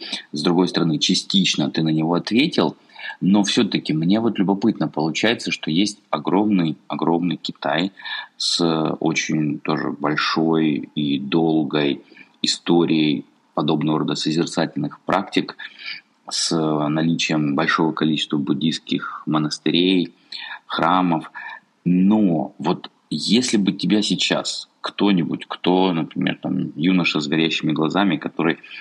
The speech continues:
вдруг захотел окунуться в восточную экзотику, захотел научиться медитировать, захотел как-то изменить свою жизнь,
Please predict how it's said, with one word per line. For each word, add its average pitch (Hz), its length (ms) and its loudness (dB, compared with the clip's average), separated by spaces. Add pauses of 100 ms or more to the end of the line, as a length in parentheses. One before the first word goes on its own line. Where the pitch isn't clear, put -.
(240)
вдруг 87 260 2
захотел 82 600 0
окунуться 78 720 -2 (840)
в 85 100 -4
восточную 85 520 0
экзотику, 71 460 -2
захотел - 560 -2
научиться 76 560 -2
медитировать, 73 720 -2 (540)
захотел 82 800 0
как-то 78 360 -4
изменить 80 320 0
свою 80 220 0
жизнь, 78 300 0